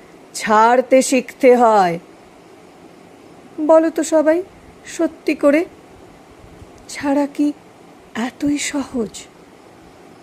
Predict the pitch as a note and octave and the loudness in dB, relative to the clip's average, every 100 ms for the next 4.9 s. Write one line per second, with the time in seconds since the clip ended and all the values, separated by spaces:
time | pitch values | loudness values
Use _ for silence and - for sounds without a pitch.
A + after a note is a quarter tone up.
0 | - - - - - - - - A#3+ A#3+ | -20 -20 -20 -20 -20 -20 -8 -4 -2 -2
1 | B3 C4 B3 C#4 C#4+ C#4+ - - A#3+ C4 | -2 -2 -2 -2 -2 -2 -4 -2 0 0
2 | - D#4 D4 D4 C#4 D#4+ E4+ - - - | -2 -2 0 0 0 0 -2 -6 -20 -20
3 | - - E4 E4 - - - B3+ C#4+ D#4 | -20 -4 -2 -2 -4 -16 -10 -6 -4 -4
4 | - E4+ B3 D4+ B3+ A#3+ G#3+ A3 F#3 | -2 -2 2 2 4 4 4 2 2